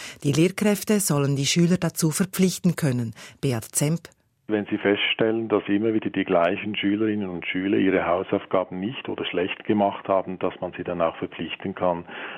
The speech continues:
Speaker 2: bei dieser Hausaufgabenhilfe wirklich die Angebote zu nutzen, letztlich auch im Interesse der Schülerinnen und Schüler. Und ich denke, die Eltern könnten da ja eigentlich nichts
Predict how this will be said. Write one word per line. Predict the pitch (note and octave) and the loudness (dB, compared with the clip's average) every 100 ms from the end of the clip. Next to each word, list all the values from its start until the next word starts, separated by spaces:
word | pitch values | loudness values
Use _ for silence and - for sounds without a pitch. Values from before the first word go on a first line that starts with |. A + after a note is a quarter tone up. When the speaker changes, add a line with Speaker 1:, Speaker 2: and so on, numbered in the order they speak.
| - | -6
Speaker 2:
bei | - F2 | -2 -2
dieser | G2 - E2+ | -2 0 0
Hausaufgabenhilfe | E2+ E2+ F#2 - A2+ F#2 F2+ E2+ F2+ G2 - F#2+ G2 G2 | 0 -2 -4 -4 -2 -2 -4 -6 -6 -6 -2 0 0 -2
wirklich | F#2+ - G2 F#2+ - | -4 -4 -6 -6 -4
die | - | -2
Angebote | F2+ F2 F#2 E2+ E2+ F2 | -2 -4 -4 -4 -2 -4
zu | - E2+ | -6 -4
nutzen, | F2 - - - A#2+ - - - - - | -4 -4 -4 -2 -2 -4 -14 -14 -8 0
letztlich | G2+ - - A2 F#2+ | 0 0 0 2 2
auch | F#2+ | 0
im | G2 F#2 | -2 -6
Interesse | E2+ - F2+ F2 F#2+ | -4 0 0 0 -2
der | - | -2
Schülerinnen | - F#2+ F#2 F#2 F2 | -2 0 0 -2 -6
und | E2+ D#2+ | -10 -6
Schüler. | - G#2 A2+ B2+ | 0 4 4 2
Und | G2 F#2+ - | 0 -6 -8
ich | - | -2
denke, | - G#2 G#2 | -2 0 0
die | F#2+ | 2
Eltern | F2 F#2 F#2+ | 2 0 -6
könnten | - F2+ - F2+ | -6 -8 -8 -6
da | E2+ E2 | -2 0
ja | E2 E2+ | 0 0
eigentlich | E2 E2+ - | -2 -4 -8
nichts | F2 - | -12 -8